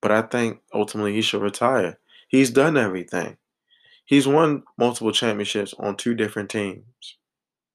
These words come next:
I mean, won a championship on two different teams. He's won the M V P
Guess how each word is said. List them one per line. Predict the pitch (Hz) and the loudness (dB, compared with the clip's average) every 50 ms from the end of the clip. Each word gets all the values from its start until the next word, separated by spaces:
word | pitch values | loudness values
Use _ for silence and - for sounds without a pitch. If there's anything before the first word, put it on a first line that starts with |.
| _ _ _ _ - | _ _ _ _ 0
I | 113 113 | 2 2
mean, | 107 104 104 | 4 4 4
won | 107 104 104 | 4 4 2
a | |
championship | 98 - 123 117 107 104 101 101 - 110 104 - - | 2 2 0 0 0 0 -2 0 0 0 0 -2 -2
on | 104 104 104 | -6 -6 -2
two | - 120 117 | -2 -2 2
different | 107 107 101 - 104 98 | 2 0 0 0 -6 -6
teams. | - 107 101 95 - - _ - - - - _ _ _ _ _ _ _ _ _ _ _ _ - - - - | -4 -6 -6 -6 -8 -10 _ -10 -10 -10 -10 _ _ _ _ _ _ _ _ _ _ _ _ -20 -20 -20 -2
He's | - 147 147 127 | 2 4 4 6
won | 139 147 170 175 151 | 6 4 4 4 4
the | 120 | 4
M | 98 104 104 98 | 4 2 2 0
V | 104 95 95 | -2 -2 -2
P | - 110 101 92 92 | 0 -2 -2 -2 -6